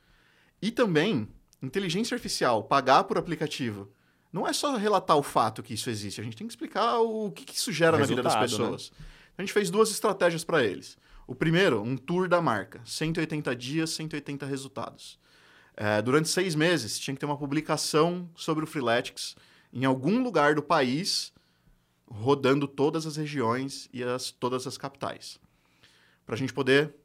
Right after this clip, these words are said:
Speaker 1: atingir esse público-alvo. Só que se a gente levasse a mesma invenção do professor Pardal, inteligência artificial, blá, blá, blá, o cara fala, "Que estranho, não quero." A gente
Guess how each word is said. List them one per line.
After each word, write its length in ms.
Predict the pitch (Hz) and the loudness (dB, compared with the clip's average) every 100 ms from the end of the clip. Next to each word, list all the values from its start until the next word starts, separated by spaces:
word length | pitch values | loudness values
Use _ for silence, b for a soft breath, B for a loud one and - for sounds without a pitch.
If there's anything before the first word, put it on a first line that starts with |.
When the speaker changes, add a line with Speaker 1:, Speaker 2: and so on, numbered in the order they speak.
| _ | _
Speaker 1:
atingir 400 | 120 151 139 123 | -10 -4 -4 -2
esse 120 | 131 - | -4 -4
público-alvo. 680 | 135 135 135 98 98 120 127 _ | -8 -6 -6 -6 -8 -12 -20 _
Só 180 | - - | -12 -12
que 60 | 165 | -8
se 40 | |
a 40 | 175 | -8
gente 180 | 170 | -4
levasse 440 | 170 156 131 127 - | 2 4 6 4 2
a 40 | |
mesma 460 | 117 143 147 139 107 B B B | 2 2 4 2 2 B B B
invenção 480 | 131 160 165 180 202 | -2 0 2 0 0
do 80 | 196 | 0
professor 340 | 196 - 180 | 0 0 0
Pardal, 640 | 165 170 147 147 147 131 | 4 4 8 8 10 8
inteligência 440 | 123 143 143 165 165 | 6 -2 -2 -4 -4
artificial, 580 | 160 165 - 147 147 | -6 -6 0 4 4
blá, 120 | 139 143 | 2 -2
blá, 100 | 143 | 0
blá, 120 | 151 | -2
o 40 | |
cara 160 | 160 165 | -4 -8
fala, 180 | 165 147 - _ _ _ _ _ _ | -8 -12 -18 _ _ _ _ _ _
"Que 100 | - | -12
estranho, 420 | 156 - 135 117 | -8 0 2 2
não 140 | 107 120 | 0 -6
quero." 320 | - 107 104 b b b b b b b b - | -2 -2 -2 b b b b b b b b -10
A 40 | |
gente 220 | 139 165 | -6 -6